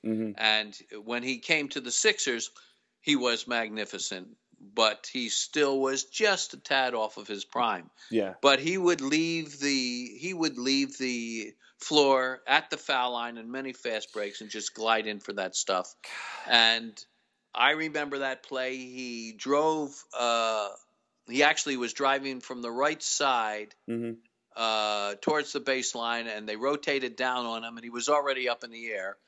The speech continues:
Speaker 2: And he saw that he didn't have any room on the right side of the basket. He glided across,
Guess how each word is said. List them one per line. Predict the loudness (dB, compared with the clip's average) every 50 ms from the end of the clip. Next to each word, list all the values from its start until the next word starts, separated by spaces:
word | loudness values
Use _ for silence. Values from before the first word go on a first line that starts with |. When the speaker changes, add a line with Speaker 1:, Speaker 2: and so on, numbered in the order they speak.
| _ _ _ _ _ -20 -6 0
Speaker 2:
And | 2 4 4
he | 4 2
saw | 0 2 4 6 6 6 6 4 2
that | 0 -2 -4
he | -6 -6 -8
didn't | -8 -8 -8 -8 -8
have | -6 -6 -6 -4 -6 -6
any | -10 -10 -10 -12 -12
room | -10 -8 -6 -6 -4 -4 -6 -6
on | -6 -6
the | -4
right | -2 -2 -2 -2 -2
side | 0 2 2 2 2
of | 0
the | 0 0 0
basket. | 2 2 0 0 -2 -2
He | -4 -6 -6
glided | -4 -2 2 4 4 4 4 2 0 -2
across, | -4 -4 -4 -4 -2 -2 -4 -6 -8